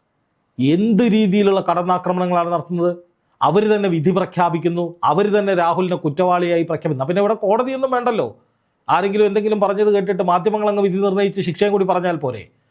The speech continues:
"ആ, നീ പോ ജിയോ പേരിന്തം, ആ, മറ്റേ പെണ്ണിൻ്റെ മൊഴിയുണ്ട്, നീ പോ, ആ, നിന്നെ തൂക്കിക്കൊല്ല്, ആ, മറ്റേ പെണ്ണിൻ്റെ മൊഴിയുണ്ട്, ആ, നിന്നെ മറ്റേ, ആ, കഠിന തടവിന് വിധിക്ക്." ആ, കോട്ടിട്ട് അങ്ങ് പറഞ്ഞാൽ മതിയല്ലോ.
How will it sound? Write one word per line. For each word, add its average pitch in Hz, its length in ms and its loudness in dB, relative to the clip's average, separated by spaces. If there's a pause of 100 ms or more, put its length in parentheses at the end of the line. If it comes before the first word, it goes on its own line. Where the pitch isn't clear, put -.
(140)
"ആ, 175 120 4
നീ 180 140 2
പോ 180 160 2
ജിയോ 170 220 2
പേരിന്തം, 143 340 -2 (240)
ആ, 160 140 4
മറ്റേ 165 200 0
പെണ്ണിൻ്റെ 180 300 -2
മൊഴിയുണ്ട്, 165 420 2
നീ 175 160 2
പോ, 170 80 4 (360)
ആ, 160 40 4 (140)
നിന്നെ 175 240 0
തൂക്കിക്കൊല്ല്, 160 440 0 (400)
ആ, 156 120 4
മറ്റേ 170 180 0
പെണ്ണിൻ്റെ 175 240 0
മൊഴിയുണ്ട്, 165 360 2 (160)
ആ, 151 40 2 (100)
നിന്നെ 180 180 0 (280)
മറ്റേ, 170 200 0 (420)
ആ, - 20 4 (420)
കഠിന 160 240 0
തടവിന് 175 320 0
വിധിക്ക്." 131 320 -4 (800)
ആ, 208 140 0
കോട്ടിട്ട് 254 300 2
അങ്ങ് 262 160 -2
പറഞ്ഞാൽ 240 280 0
മതിയല്ലോ. 131 320 -2